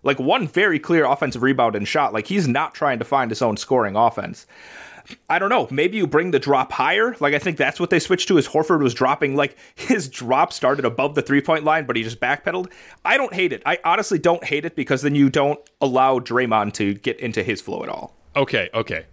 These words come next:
Speaker 2: I'm glad you brought this up. The, the high drop, our friend Mike Prada, um, author of the upcoming book Spaced Out, he had this great tweet with a picture of Horford in his high drop, <laughs> like, five feet outside the three-point line.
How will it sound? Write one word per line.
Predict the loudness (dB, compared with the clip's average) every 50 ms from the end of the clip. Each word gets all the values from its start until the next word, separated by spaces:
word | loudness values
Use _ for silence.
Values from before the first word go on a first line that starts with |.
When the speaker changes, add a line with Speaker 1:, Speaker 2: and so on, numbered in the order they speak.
| _ _ -4
Speaker 2:
I'm | -4 -4 -4 -4
glad | -4 -2 -2 -2 -4
you | -6
brought | -6 -6 -6 -6 -8
this | -8 -8 -6
up. | -6 -4 -6 -6 -10 _ _ _ _ _ _ _ _ _ _ _ -16 -6 -2
The, | 0 2 2 2 2 0 -2 -4 _ _ _ _ -6
the | -4 -4 -4
high | -4 -4 -4 -2 -2 -2 -2
drop, | -2 0 0 0 0 0 -2
our | -2 -2 0
friend | 0 0 -2 0
Mike | 0 -2 -2 -4 -6 -6
Prada, | -6 -4 -2 -2 0 0 -2 -2 -4 -10 -16 -10 -6
um, | -4 -2 -2 -2 -4 -4 -8 -12 -16 -20 -20 -8 -4
author | -2 0 0 0 0 0 0 0
of | 0 -2 -2
the | -4 -4 -4
upcoming | -2 -4 -4 -4 -4 -4 -4 -4 -4
book | -4 -4 -4 -6
Spaced | -8 -6 -4 -4 -4 -4 -6 -6 -4
Out, | -4 -4 -4 -4 -6 -8 -12 _ _ _ -20 -14
he | -6 -2 -2
had | -2 -2 -2
this | -4 -6
great | -6 -6 -2 -2 0 0 -2 -4 -8
tweet | -8 -4 -2 0 0 0 -2 -6 -10 -14 -12 -6
with | -4 -4 -4
a | -4
picture | -6 -6 -6 -6 -6 -6 -4 -2 0 0 0
of | 0 0 -2 -2 -2
Horford | 0 0 0 0 0 -2 -2 -4 -2 -2 -2
in | -2 -2
his | -2 -4
high | -4 -2 -2 -2 -2
drop, | -4 -4 -2 -2 -2 -2 -4 -4
<laughs> |
like, | -6 -4 -4 -4 -6 -6
five | -6 -4 -2 -2 -2 -2 -4
feet | -4 -4 -2 -2 -2 0
outside | -2 -4 -2 -2 -2 -2 -2 -4
the | -6 -10
three-point | -10 -8 -8 -8 -4 0 0 0 0 0
line. | -2 -2 -2 -4 -4